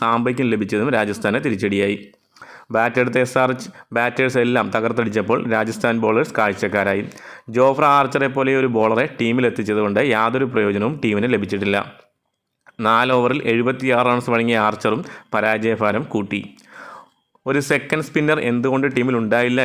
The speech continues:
എന്ന് എല്ലാവരെയും അമ്പരപ്പിച്ചു. ചഹലും അശ്വിനും അരങ്ങുവാണ സ്പിൻ നിര അനാഥമായ അവസ്ഥയാണിപ്പോൾ. ഫീൽഡിലും അത്ര മികച്ച പ്രകടനമായിരുന്നില്ല ഇന്ന് രാജസ്ഥാൻ്റേത്. പതിവ് പോലെ തന്നെ അഭിഷേകും ഹെഡും വെടിക്കെട്ടോടെ തുടങ്ങി.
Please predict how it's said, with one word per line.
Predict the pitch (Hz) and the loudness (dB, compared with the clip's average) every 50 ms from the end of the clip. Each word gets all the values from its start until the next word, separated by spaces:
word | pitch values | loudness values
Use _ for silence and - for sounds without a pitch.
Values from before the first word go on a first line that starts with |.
| 110 | 0
എന്ന് | 107 113 156 - 120 | 0 -2 -2 -2 -2
എല്ലാവരെയും | 110 104 107 107 104 104 104 123 - - - | 0 0 2 2 2 2 0 0 -2 -2 -2
അമ്പരപ്പിച്ചു. | 113 110 104 104 98 95 104 98 - - 110 - - - - - - - - _ _ _ - - | -2 0 0 0 -2 -2 -4 -8 -6 -6 -8 -8 -8 -16 -20 -20 -20 -20 -20 _ _ _ -6 -4
ചഹലും | 127 120 117 139 135 139 147 135 - 123 | -2 0 0 2 0 0 0 0 -2 -2
അശ്വിനും | 117 - - 143 131 127 120 - 113 | -2 -2 -2 0 0 0 0 0 0
അരങ്ങുവാണ | 110 117 117 120 120 120 117 120 120 - | 0 0 0 0 2 2 2 2 0 -2
സ്പിൻ | - - 123 120 117 113 | -2 -2 -2 0 0 0
നിര | 107 101 85 - - - - - - - 107 | 0 0 -2 -4 -6 -18 -20 -16 -6 -6 -4
അനാഥമായ | 101 110 110 113 113 113 110 107 104 110 117 - - 104 | 0 2 0 2 2 2 2 2 2 0 0 0 0 0
അവസ്ഥയാണിപ്പോൾ. | 101 104 101 - - 107 101 101 95 95 - 101 101 98 - - _ _ _ _ _ - - - - _ - - | 0 0 -2 -2 -2 -2 -2 -2 -2 -2 -2 -4 -4 -4 -6 -16 _ _ _ _ _ -20 -20 -20 -20 _ -6 -2
ഫീൽഡിലും | 131 120 131 131 127 131 135 147 165 - 117 | 2 2 2 4 2 2 0 0 0 -2 -2
അത്ര | 104 123 123 | 0 0 0
മികച്ച | 123 120 117 123 127 127 - | 2 2 0 0 0 -2 -2
പ്രകടനമായിരുന്നില്ല | 139 127 127 123 123 123 117 113 110 107 110 107 104 104 104 127 - - 110 | -2 0 0 0 2 0 0 2 2 2 0 0 -2 0 0 -2 -2 -2 -2
ഇന്ന് | 101 104 101 | -2 0 0
രാജസ്ഥാൻ്റേത്. | 101 101 98 98 - - 107 101 98 101 98 104 - - - - - - - - _ - 117 | 0 0 0 -4 -4 -2 -2 0 0 0 -2 -2 -4 -6 -10 -20 -20 -20 -20 -20 _ -2 0
പതിവ് | 123 127 131 143 143 139 | 0 2 2 2 2 2
പോലെ | 143 143 139 139 | 2 2 2 2
തന്നെ | 135 156 151 139 | 2 2 2 2
അഭിഷേകും | 120 127 120 120 - 139 139 135 147 135 131 | 2 0 -2 -4 -2 -2 -2 0 -2 0 0
ഹെഡും | 120 120 113 110 107 | 0 0 0 0 2
വെടിക്കെട്ടോടെ | 110 110 113 104 120 123 113 113 123 117 135 185 190 - | 2 2 0 0 0 -2 0 2 2 2 2 0 0 -2
തുടങ്ങി. | 110 101 104 104 101 | 0 0 0 0 0